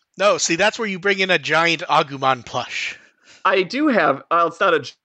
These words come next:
Speaker 2: giant Agumon plush, but I will bring the Agumon plush as well. We'll get both.
Speaker 1: <laughs> Yeah. Dev, what Wikimon article would you like people to read?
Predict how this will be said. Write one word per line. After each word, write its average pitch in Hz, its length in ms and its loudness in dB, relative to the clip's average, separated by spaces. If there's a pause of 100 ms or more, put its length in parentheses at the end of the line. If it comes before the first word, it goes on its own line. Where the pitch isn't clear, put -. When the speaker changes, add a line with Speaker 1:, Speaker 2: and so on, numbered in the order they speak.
Speaker 2:
giant 202 240 2
Agumon 131 440 -2
plush, 139 240 -4
but 175 120 2
I - 40 0
will 269 140 -4
bring 185 180 -6
the 170 120 -6
Agumon 135 420 -4
plush 131 240 -10
as 131 120 -12
well. - 240 -12 (240)
We'll 165 120 0
get - 180 -4
both. - 200 -4 (260)
Speaker 1:
<laughs> - 260 -12
Yeah. 104 200 -6 (840)
Dev, 185 400 2 (240)
what 185 260 0
Wikimon 143 500 -4
article 131 340 -2
would 127 100 -10
you 123 60 -8
like 123 180 -4
people - 260 -10
to 123 60 -20
read? 104 280 -16